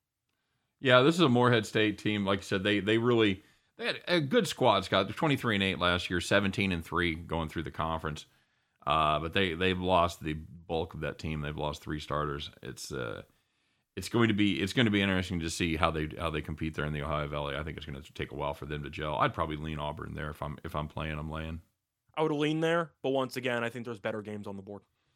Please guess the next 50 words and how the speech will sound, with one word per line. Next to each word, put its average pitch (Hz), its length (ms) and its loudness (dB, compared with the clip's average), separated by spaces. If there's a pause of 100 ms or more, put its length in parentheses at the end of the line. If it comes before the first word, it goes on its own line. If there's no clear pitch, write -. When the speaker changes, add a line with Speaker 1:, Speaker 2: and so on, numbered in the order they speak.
(500)
Speaker 1:
Okay. 98 220 4
Speaker 2:
The 135 100 0
one 202 260 6
game 196 180 6
I 185 40 10
wrote 180 160 8
an 160 100 8
article 165 300 6
about, 131 220 4
which 131 140 -2
is 127 100 -6
an 131 80 -2
underdog 139 520 2
play 117 220 -6
I 107 80 -4
actually 104 380 -6
like, 98 360 -10
which 123 160 -8
you 156 80 0
know 202 140 10
is 135 100 6
rare 127 300 4
'cause 107 120 -8
I'm 120 120 2
usually 120 260 0
betting 107 240 0
favorites. 101 400 -6 (880)
It's 185 140 2
between 254 360 0
Louisiana 208 540 4
Tech 165 300 4
and 135 100 0
Alabama. 110 500 0 (1040)
And 107 100 8
Speaker 1:
Okay. 180 80 10
Speaker 2:
that 180 120 6
line 226 340 6
seems 233 300 0
a 196 60 6
little 180 300 6
low 147 240 8
at 117 60 0
first 117 300 -6
glance. 110 360 -4
It's - 60 -12
around 175 280 2
eleven 147 300 4
and 123 100 -4
a 110 60 -2
half, 98 340 -10